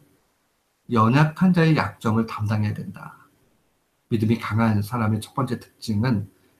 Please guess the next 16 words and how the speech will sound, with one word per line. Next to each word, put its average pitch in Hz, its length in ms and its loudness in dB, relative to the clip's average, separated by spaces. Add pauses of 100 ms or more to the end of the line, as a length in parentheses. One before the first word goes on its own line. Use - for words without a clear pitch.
(380)
연약한 127 540 0
자의 120 420 -2 (380)
약점을 113 840 -2 (180)
담당합니다. 107 880 -4 (960)
이 139 200 4
연약한 139 460 2
자의 120 440 0
약점을 131 800 -2 (200)
담당한다는 123 760 -2
말은 104 520 0 (280)
다른 123 300 2
말로 123 240 2
이야기하면 101 840 0 (640)
비판하고 117 1000 -2 (200)
비방하는 120 760 0
일을 120 460 0